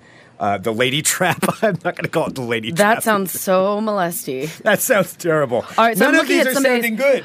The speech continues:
Speaker 2: so I'm looking at some of these that were suggested on your Facebook page. So there's Nibstock,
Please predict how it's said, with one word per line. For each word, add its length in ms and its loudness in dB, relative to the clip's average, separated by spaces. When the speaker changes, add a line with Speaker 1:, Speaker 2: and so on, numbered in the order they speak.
Speaker 2:
so 100 2
I'm 80 2
looking 240 -2
at 120 -4
some 100 0
of 120 -2
these 200 -2
that 180 -4
were 80 0
suggested 380 -4
on 80 0
your 100 -2
Facebook 240 -2
page. 180 -4
So 60 -10
there's 180 0
Nibstock, 840 -2